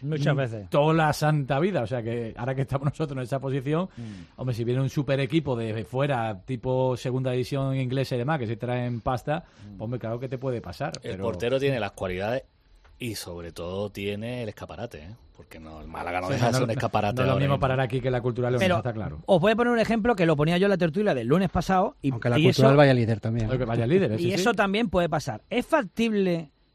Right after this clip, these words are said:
Speaker 1: que el Málaga en este mercado que estamos viendo que le falta gente de arriba, gente de ataque, pueda ir a la Antequera, por ejemplo, y se lleve a Loren Burón o a Luis Mirredondo? Pregunto, ¿es factible? Claro que puede ser factible. ¿Puede pasar? ¿Lo tiene en la cabeza Loren?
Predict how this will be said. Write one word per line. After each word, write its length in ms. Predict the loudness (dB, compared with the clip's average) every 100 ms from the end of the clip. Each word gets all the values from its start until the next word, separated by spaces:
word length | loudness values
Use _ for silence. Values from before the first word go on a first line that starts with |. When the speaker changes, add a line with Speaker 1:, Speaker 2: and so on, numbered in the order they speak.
| -4
Speaker 1:
que 120 | 0
el 100 | 2
Málaga 420 | 2 4 4 2
en 60 | 0
este 180 | -2 -2
mercado 320 | -2 0 0
que 60 |
estamos 180 | 0 -2
viendo 160 | -2 -4
que 60 | -4
le 60 |
falta 220 | -4 -6 -4
gente 240 | -4 -2
de 60 | -2
arriba, 300 | -2 0 -2
gente 240 | -4 -4
de 40 |
ataque, 360 | -2 -2 -4 -8 _ _ _ -2
pueda 260 | 0 2
ir 120 | 0 0
a 20 |
la 80 | -2
Antequera, 460 | -2 -4 -2 -2
por 140 | -2 -4
ejemplo, 480 | -2 -4 -4 -6 -10 _ -2
y 120 | 0
se 160 | 0 0
lleve 340 | 0 0 -4
a 120 | -6 -2
Loren 300 | 0 0 0
Burón 360 | 0 0 -2 -2
o 140 | 0
a 60 | 0
Luis 180 | 0 0
Mirredondo? 520 | -2 -2 -2 -4 -4
Pregunto, 600 | -2 2 2 2 -2 -10 _ -6
¿es 120 | -2
factible? 440 | -2 -2 -4 -4 -4
Claro 280 | -2 0
que 80 | 0
puede 120 | -4 -4
ser 140 | -6
factible. 460 | -6 -4 -2 -4 -8 _ _ -10
¿Puede 260 | 0 2 2
pasar? 360 | -2 0 -2 0
¿Lo 220 | 0 0
tiene 140 | 0 0
en 40 |
la 80 | 0
cabeza 360 | 0 -2 -2
Loren? 320 | -2 -2 -6